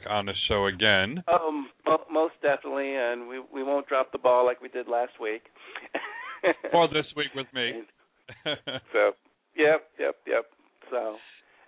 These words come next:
Speaker 1: Well, get
Speaker 2: and,
Speaker 1: some rest
Speaker 2: um,
Speaker 1: and enjoy yourself this weekend.
Speaker 2: Okay, and that I'll do. And I
Speaker 1: And
Speaker 2: appreciate
Speaker 1: your
Speaker 2: you having
Speaker 1: website
Speaker 2: me on again.
Speaker 1: Oh, it's always a pleasure. And your website, one more time?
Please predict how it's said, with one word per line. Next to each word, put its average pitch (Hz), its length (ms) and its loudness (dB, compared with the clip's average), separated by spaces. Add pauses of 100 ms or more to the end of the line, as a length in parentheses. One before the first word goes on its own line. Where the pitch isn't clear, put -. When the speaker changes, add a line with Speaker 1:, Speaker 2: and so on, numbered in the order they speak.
(120)
Speaker 1:
Well, 120 160 0
get 117 120 2
Speaker 2:
and, 113 60 -8
Speaker 1:
some 110 140 -2
rest 165 220 0
Speaker 2:
um, 113 180 -18
Speaker 1:
and - 160 -20 (120)
enjoy 135 160 -2
yourself 143 480 -4
this 135 100 -8 (100)
weekend. 143 460 -4 (1120)
Speaker 2:
Okay, 156 380 0 (580)
and 107 640 -8
that 113 180 6
I'll 120 120 2
do. 185 240 -4 (680)
And 113 160 -2
I 110 40 4
Speaker 1:
And 127 200 8
Speaker 2:
appreciate 135 220 -2
Speaker 1:
your 117 80 -2
Speaker 2:
you 120 60 2
having 135 240 4
Speaker 1:
website - 20 -12
Speaker 2:
me 120 80 0
on 113 160 4
again. 90 280 -8 (500)
Speaker 1:
Oh, 127 160 4
it's 120 120 0
always 139 240 4
a 135 60 -6
pleasure. 127 360 0
And 117 100 -8
your 120 100 -6
website, 131 400 0
one 131 140 -4
more 139 120 0
time? 156 320 -4